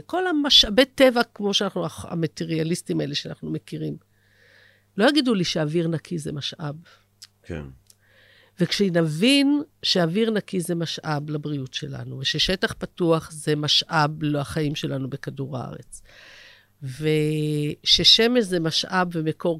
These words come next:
Speaker 1: כוח שהוא דמוקרטי לחלוטין, והוא זמין לכולם, זה לא הגז של תשובה או של, אה, שברון. שמש היא שלי ושלך באותה
Speaker 2: כן.
Speaker 1: מידה.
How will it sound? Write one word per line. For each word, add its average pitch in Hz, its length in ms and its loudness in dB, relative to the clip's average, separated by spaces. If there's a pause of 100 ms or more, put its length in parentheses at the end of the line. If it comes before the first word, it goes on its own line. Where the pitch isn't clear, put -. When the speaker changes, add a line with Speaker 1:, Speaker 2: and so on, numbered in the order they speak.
Speaker 1:
כוח 160 380 0
שהוא 156 260 0
דמוקרטי 160 720 -2
לחלוטין, 147 840 -8 (100)
והוא 147 120 -2
זמין 151 440 0
לכולם, 151 580 -6 (920)
זה 147 100 -10
לא 220 380 -2
הגז 151 440 -4
של 147 220 -6
תשובה 143 540 -2
או 135 160 -2
של, 135 480 -6
אה, 131 100 -4
שברון. 131 520 -4 (280)
שמש 339 380 -6
היא 285 80 -8
שלי 285 300 -4
ושלך 254 340 -8 (100)
באותה 226 240 -12
Speaker 2:
כן. 208 60 -8
Speaker 1:
מידה. - 240 -6